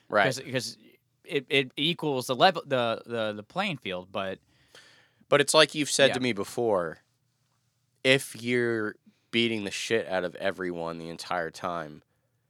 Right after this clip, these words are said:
Speaker 1: you'll still win.
Speaker 2: Yeah.
Speaker 1: Like, you're not
Speaker 2: Exactly.
Speaker 1: just gonna get fucked totally.
Speaker 2: Mm-hmm.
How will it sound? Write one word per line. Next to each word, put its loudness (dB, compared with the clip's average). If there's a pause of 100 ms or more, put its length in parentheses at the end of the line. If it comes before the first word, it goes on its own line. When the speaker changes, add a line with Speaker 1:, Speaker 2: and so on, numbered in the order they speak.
(880)
Speaker 1:
you'll -4
still -4
win. -12 (760)
Speaker 2:
Yeah. 4 (380)
Speaker 1:
Like, 0
you're 2
not 8
Speaker 2:
Exactly. 4
Speaker 1:
just -6
gonna 2
get 2
fucked 0 (400)
totally. -2
Speaker 2:
Mm-hmm. -6